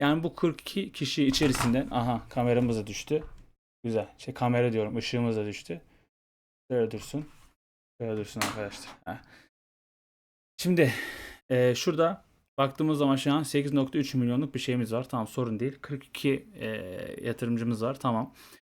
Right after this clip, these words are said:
Sonrasında bir yıllık içerisinde, şu an daha yeni çıktığı için bir şey diyemiyorum ama hisse senetleri olarak baktığınızda hiçbir şey yok. İçerisinde yatırım fonları, katılma payları tutuyorlar. Yüzde doksan sekiz nokta dokuz oranında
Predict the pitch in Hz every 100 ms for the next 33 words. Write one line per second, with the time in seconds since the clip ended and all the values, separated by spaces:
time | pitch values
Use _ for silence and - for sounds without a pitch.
0 | - 190 185 180 185 175 170 156 143 -
1 | 147 123 - 123 127 139 131 - 123 127
2 | 131 - - 135 113 120 120 113 123 156
3 | 110 117 - 190 160 135 131 131 135 127
4 | 135 160 - 135 131 131 127 160 - -
5 | 120 117 131 151 139 147 139 147 135 120
6 | 135 127 135 139 139 135 120 131 147 -
7 | 110 107 117 123 120 135 131 135 135 143
8 | 131 127 139 117 107 107 165